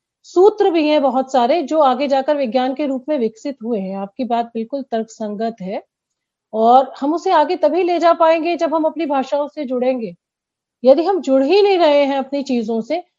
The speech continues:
तो हम कैसे अपनी संस्कृत के इतने बड़े खजाने को खंगाल भी पाएंगे? यहाँ तो बच्चे अपनी हिंदी में ही, अपनी तमिल, तेलुगु भाषाओं में ही रुचि नहीं ले रहे हैं, और आप लोगों ने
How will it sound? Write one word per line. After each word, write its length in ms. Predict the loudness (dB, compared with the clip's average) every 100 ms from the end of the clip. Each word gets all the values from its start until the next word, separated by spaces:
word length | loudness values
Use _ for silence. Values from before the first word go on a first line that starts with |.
| _ -6
तो 60 | -2
हम 180 | 0
कैसे 320 | 4 4 4 0
अपनी 240 | -2 -4
संस्कृत 420 | -4 -6 -6 -6
के 280 | -2 -2 -2 -6 _ -8
इतने 200 | -2 2
बड़े 200 | 2 2
खजाने 420 | 2 2 4 2
को 140 | 0
खंगाल 440 | -4 -2 2 4 4
भी 160 | 0
पाएंगे? 540 | -2 -2 -4 -8 -12 -18 _ _ _ _ _ _ -6
यहाँ 220 | -2 0
तो 120 | 0 0
बच्चे 320 | -2 0 -2
अपनी 440 | -2 -4 -2 -2
हिंदी 380 | 0 -2 0 0
में 200 | 0 0
ही, 200 | 0 0
अपनी 400 | -2 -2 -4 -4
तमिल, 400 | -4 -2 0 -2
तेलुगु 360 | 0 -2 -2 -4
भाषाओं 380 | -4 -2 -2
में 180 | 0 -2
ही 160 | -2 -2
रुचि 300 | -4 -6 -2
नहीं 220 | -2 0
ले 160 | 0 -2
रहे 180 | -4
हैं, 100 | -4
और 140 | -4 -2
आप 160 | -2 -2
लोगों 240 | -4 -4
ने 200 | -6 -6